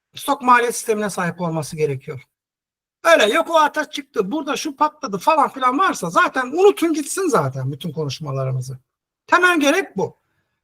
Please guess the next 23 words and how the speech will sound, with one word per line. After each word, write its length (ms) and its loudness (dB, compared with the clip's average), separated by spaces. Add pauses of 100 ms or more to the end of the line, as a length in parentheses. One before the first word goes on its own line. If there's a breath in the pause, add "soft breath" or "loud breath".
İşletmenin 840 -2 (340)
kendisine 640 2
göre 220 4
hatasız 680 -2
diye 160 2
tarif 360 4
ettiği 360 -4
bir 120 -6
maliyet 440 2
muhasebesine 720 -4 (260)
sahip 400 0
olması 360 -6
gerekiyor. 340 -4 (440)
Kendisine 560 2
göre 280 4
cümlesi, 420 -4
şey, 200 -6
kelimesi 540 -4 (280)
dikkat 320 0
edin. 240 -2 (760)
E, 120 -6
bazı 260 6
işletmeler 640 0